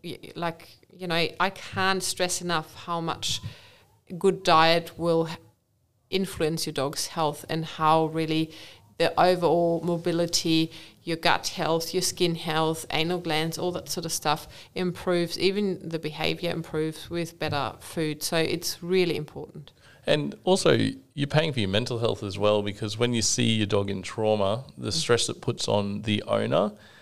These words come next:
Speaker 2: uh, I don't think you can put a price on that.
Speaker 1: Oh,
Speaker 2: And
Speaker 1: tha-, that's a very good, very valid point there that you make. Yes, if you see your dog scratched and is uncomfortable all the time and scooting on the bum all the time,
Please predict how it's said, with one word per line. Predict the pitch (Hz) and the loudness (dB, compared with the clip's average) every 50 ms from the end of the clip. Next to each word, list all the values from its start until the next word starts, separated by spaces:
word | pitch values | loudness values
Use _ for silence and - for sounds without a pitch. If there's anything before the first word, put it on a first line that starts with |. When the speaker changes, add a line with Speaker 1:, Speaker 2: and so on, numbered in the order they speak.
| - - _ _ _ _ - - | -20 -20 _ _ _ _ -4 -2
Speaker 2:
uh, | - 107 98 | 0 2 4
I | 101 117 | 4 4
don't | 113 110 107 | 4 2 0
think | - 110 101 | -2 -2 -2
you | 104 | -2
can | 104 98 | 0 0
put | 104 104 | -2 -2
a | 101 | -2
price | - - 107 104 101 101 - | -2 2 2 4 4 2 0
on | - 107 101 95 98 | -2 -2 0 0 2
that. | 98 98 101 101 107 - - - - - - - - _ _ _ | 4 4 4 4 2 0 -4 -8 -14 -14 -16 -20 -20 _ _ _
Speaker 1:
Oh, | 180 180 | 2 2
Speaker 2:
And | - - - - | 2 2 -2 -4
Speaker 1:
tha-, | - | -4
that's | 165 196 196 196 - - | -2 -2 -2 -2 -2 -4
a | 180 | -4
very | 165 - 170 170 165 165 | -2 0 0 0 0 -2
good, | 160 160 165 - - - 160 - | -4 -8 -10 -12 -16 -20 -12 -6
very | - 190 190 180 170 156 - - - | -2 0 0 0 -2 -4 -6 -12 -18
valid | - 165 147 147 143 147 - - - | -14 -6 -6 -4 -4 -4 -8 -12 -12
point | - - 160 156 147 160 - | -8 -6 -6 -6 -6 -6 -6
there | 147 156 156 | -6 -6 -4
that | 151 165 156 - - | -6 -8 -10 -10 -10
you | 160 160 | -8 -6
make. | 160 156 - - - - - _ - - - - - _ | -4 -4 -6 -6 -10 -18 -20 _ -20 -20 -20 -20 -20 _
Yes, | - - 170 160 165 - - | -2 0 0 2 2 -2 -4
if | 165 - - | -6 -4 -4
you | 175 | -4
see | - - 196 | -2 2 2
your | 180 170 | 2 2
dog | 170 175 165 165 165 | 2 2 0 0 -2
scratched | - - - 156 143 - - - - | -6 -2 0 0 0 2 0 -2 -2
and | 170 160 160 | -2 -4 -4
is | 160 - 135 | -2 -2 -4
uncomfortable | 131 - - 156 147 151 - - 151 - - | -4 -4 -6 -6 -6 -6 -8 -10 -8 -6 -4
all | - - 165 | -4 -4 -2
the | 160 165 | -4 -4
time | 165 - - 151 147 143 | -4 -4 -4 -4 -4 -4
and | 151 147 | -4 -4
scooting | - - - 165 156 160 156 156 | -4 -4 -2 -2 -2 -2 -4 -4
on | 151 151 147 | -4 -6 -8
the | 139 | -4
bum | 143 143 147 147 151 147 | -2 -2 -2 0 -2 -4
all | 147 147 | -4 -4
the | 156 160 | -6 -6
time, | - - - 156 156 156 | -8 -6 -6 -6 -6 -6